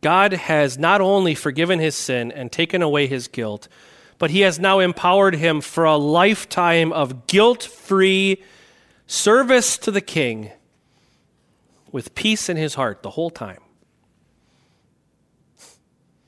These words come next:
From "I am ruined" to "Here am I."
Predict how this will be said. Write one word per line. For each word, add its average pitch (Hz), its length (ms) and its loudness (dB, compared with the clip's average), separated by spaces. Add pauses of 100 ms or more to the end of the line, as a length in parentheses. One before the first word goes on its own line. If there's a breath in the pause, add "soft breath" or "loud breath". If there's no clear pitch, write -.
(840)
From 104 180 -14
"I 151 140 -2
am 202 240 0
ruined" 196 480 2 (1000)
to 107 100 -16
"Here 196 240 -4
am 196 100 -2
I." 98 200 -10